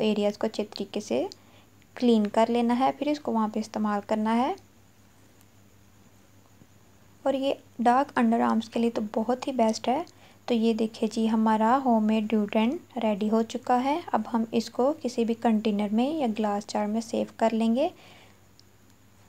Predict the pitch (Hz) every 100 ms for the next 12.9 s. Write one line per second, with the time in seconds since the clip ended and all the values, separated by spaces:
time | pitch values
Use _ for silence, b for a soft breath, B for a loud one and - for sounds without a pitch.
0 | - - - - - - - - - -
1 | - b - 302 294 320 311 254 240 247
2 | 294 330 277 226 - 285 294 254 226 220
3 | - 226 208 214 226 254 254 - 233 226
4 | 220 214 208 214 269 247 - 240 240 226
5 | 240 294 294 233 208 - 214 - 208 196
6 | 208 208 226 - 240 220 - - 220 214
7 | 208 220 - 208 208 233 247 226 214 208
8 | 202 202 214 208 - 202 208 233 226 -
9 | 233 254 - 247 - 226 214 214 208 202
10 | 226 381 B B B _ _ _ - -
11 | _ _ - 233 220 226 - 254 262 294
12 | 247 226 214 214 214 233 - 220